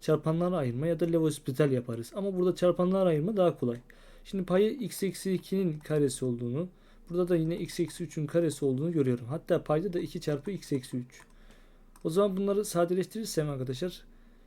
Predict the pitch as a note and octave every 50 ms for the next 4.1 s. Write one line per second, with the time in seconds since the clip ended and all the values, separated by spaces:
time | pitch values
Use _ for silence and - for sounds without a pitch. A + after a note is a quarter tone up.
0 | - - - - - E3 D#3 - - D#3+ D3+ - - - - - E3+ D#3 D3+ D3
1 | - - D#3 D3 C#3+ C3 B2+ C#3+ B2 A#2 - - - E3 F3 F3+ - - D#3 C#3+
2 | - - D3 C#3 C3+ - - - - - - - D3+ D3+ - - D#3+ C#3+ C#3+ -
3 | - D3+ C#3 - - D3 C#3+ C#3+ C#3+ - C#3+ C#3 C3+ B2+ - C#3+ B2+ A#2+ A#2+ C#3+
4 | E3+ -